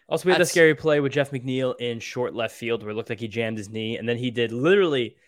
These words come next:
Speaker 1: every single thing he could to bring the Mike Brasso home run
Speaker 2: <laughs>
Speaker 1: back. That was one of the funniest freeze frames of the season,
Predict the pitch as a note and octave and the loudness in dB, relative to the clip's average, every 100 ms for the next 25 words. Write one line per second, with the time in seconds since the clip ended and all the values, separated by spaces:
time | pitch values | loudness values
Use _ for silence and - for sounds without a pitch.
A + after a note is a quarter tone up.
0 | _ - D#3+ E3+ F3 C#3+ C#3 C3+ - C3+ | _ 0 0 0 -2 -2 -2 -2 0 0
1 | C3 C3 B2+ A#2 A#2 - B2 B2+ B2 G#3 | 0 -2 0 0 2 6 6 4 0 0
2 | C#3+ A4+ C#3+ D#3 G3+ E3 G3 G3 A#3+ A3 | 4 6 8 8 6 6 4 6 4 4
3 | - F#3+ G3 - F3+ C#3 F3+ E3+ E3 D3+ | 4 4 4 2 2 2 0 0 -2 -4
4 | D3 D3 F3+ | -4 -4 -6